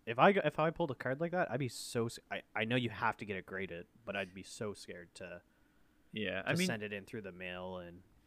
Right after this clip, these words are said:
Speaker 2: you don't have to. You can still make a little bit of money selling them for, like, what their face value is, but you can make so much more if you get it
Speaker 1: Mm-hmm.
Speaker 2: graded.
Speaker 1: Hmm.
Speaker 2: Yeah.
Speaker 1: I was sitting outside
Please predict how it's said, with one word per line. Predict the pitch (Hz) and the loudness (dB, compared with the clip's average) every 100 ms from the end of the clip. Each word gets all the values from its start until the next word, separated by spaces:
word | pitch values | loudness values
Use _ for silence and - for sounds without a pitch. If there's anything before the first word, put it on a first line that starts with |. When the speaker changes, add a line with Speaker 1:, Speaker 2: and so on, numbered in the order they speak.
| _ - | _ -4
Speaker 2:
you | 165 | 0
don't | 247 - | 0 0
have | - 95 110 - | -2 0 -2 -2
to. | |
You | 107 | -2
can | 120 | -2
still | 123 180 | 0 0
make | 190 175 | 2 2
a | 117 | 2
little | 101 107 110 | 4 2 2
bit | 104 104 | 2 2
of | |
money | 98 92 107 113 | 0 -2 -2 -2
selling | 113 - 104 104 107 | -4 -2 -2 -2 -2
them | 101 104 104 | -4 -4 -4
for, | 110 101 | -4 -2
like, | 98 92 - - _ _ - | -2 -4 -8 -18 _ _ -2
what | 107 - | -2 0
their | 107 98 - _ - | -2 -2 -10 _ -6
face | 98 107 - | -4 -4 -2
value | 120 131 143 151 | 2 2 2 2
is, | 175 170 - | 0 -2 2
but | 113 98 - | 4 4 0
you | 123 | -2
can | 117 120 | 2 2
make | 113 | 2
so | - - 151 | 2 0 2
much | 120 101 | 2 0
more | - 101 104 | -2 0 0
if | 95 | 0
you | 104 | -4
get | 101 95 | -4 -4
it | - | -6
Speaker 1:
Mm-hmm. | 101 | -6
Speaker 2:
graded. | 98 - - - _ _ _ _ _ _ _ _ _ _ _ _ _ _ _ _ _ _ _ _ _ _ | -4 -4 -8 -12 _ _ _ _ _ _ _ _ _ _ _ _ _ _ _ _ _ _ _ _ _ _
Speaker 1:
Hmm. | 220 147 - - _ _ _ _ - - | -2 -2 -4 -20 _ _ _ _ -20 -16
Speaker 2:
Yeah. | 101 92 92 _ _ _ _ _ _ _ _ _ _ | -12 -12 -14 _ _ _ _ _ _ _ _ _ _
Speaker 1:
I | 160 220 240 - _ _ _ - _ _ _ _ _ - | -4 -2 -4 -8 _ _ _ -20 _ _ _ _ _ -8
was | 147 | -6
sitting | - 143 135 | -4 -2 -2
outside | 117 131 104 101 | -2 0 2 0